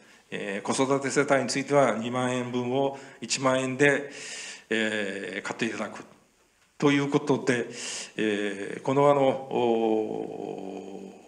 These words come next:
まあ、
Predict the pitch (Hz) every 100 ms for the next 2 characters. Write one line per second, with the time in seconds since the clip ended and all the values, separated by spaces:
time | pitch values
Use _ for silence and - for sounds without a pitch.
0 | - 95 - - - - - - - -
1 | - - _ _ _ _ _ _ _ _
2 | _ - - - 127 120 - 104 98 98
3 | 95 95